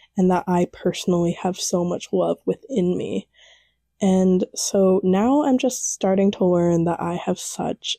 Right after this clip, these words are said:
a deep-seated love for the people around me, and specifically how there's different types of love in everyone's life. And I'm just learning that there's different kinds of love, such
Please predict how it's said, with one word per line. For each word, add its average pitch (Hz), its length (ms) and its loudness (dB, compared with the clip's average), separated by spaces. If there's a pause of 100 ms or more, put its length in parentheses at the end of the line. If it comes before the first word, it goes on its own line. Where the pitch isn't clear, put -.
a 175 60 0 (120)
deep-seated 170 760 -2
love 175 380 0
for - 160 -6
the 208 100 -4
people - 420 -4
around 247 520 0
me, - 280 -6 (640)
and 190 380 2
specifically 175 920 0 (240)
how 185 320 -2
there's 185 380 0
different - 340 -6
types - 560 -4
of 185 80 -2
love 170 520 0 (200)
in 180 180 -2
everyone's 165 400 -2
life. 160 400 -4 (420)
And 202 100 2
I'm 208 100 2
just 214 200 -2
learning 202 260 4
that 196 160 0
there's 190 220 2
different 196 400 -4
kinds 180 260 0
of 185 160 0
love, 190 380 0
such - 360 -4